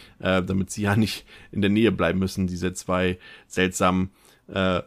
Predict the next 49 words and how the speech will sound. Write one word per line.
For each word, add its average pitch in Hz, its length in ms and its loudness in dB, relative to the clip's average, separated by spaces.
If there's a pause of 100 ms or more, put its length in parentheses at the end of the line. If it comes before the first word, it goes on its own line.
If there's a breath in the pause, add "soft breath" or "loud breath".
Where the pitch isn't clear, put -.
Leute. 98 580 2
Und 98 460 -4 (100)
da 107 140 0
steckt 127 240 2
ja 120 100 4
schon 120 400 0 (140)
gerade 110 260 0
in 110 160 0
dieser 98 240 0
Anfangssequenz 104 720 -4
sehr 98 160 2
viel - 160 -4
drin. 87 320 -4 (140)
Ich - 100 -14
meine, 107 160 0
allein 98 320 2
West 107 220 -2
Virginia, 120 560 2 (480 soft breath)
ähm, 101 340 0
ich, 101 140 -12 (200)
wir 107 140 2
haben 113 100 4
noch 101 140 0
alle, 120 460 4 (240 soft breath)
na 95 60 -4
gut, 92 200 -6
ob 95 140 -10
wir 101 80 -2
ihn 98 80 0
jetzt 92 120 -6
noch, 95 140 -4
noch 95 100 -4
so 95 180 -2
genau 110 220 4
im 95 120 0
Kopf 101 220 -4
haben, 85 120 -2
weiß 92 160 0
ich 107 80 -2
nicht, 101 140 -4
ist 92 100 -8
ja 95 80 -4
schon 95 140 -6
ein - 40 -12
paar 90 140 -2
Jährchen 92 260 -2
her, 98 200 -2
aber 92 160 -2
den 92 240 -4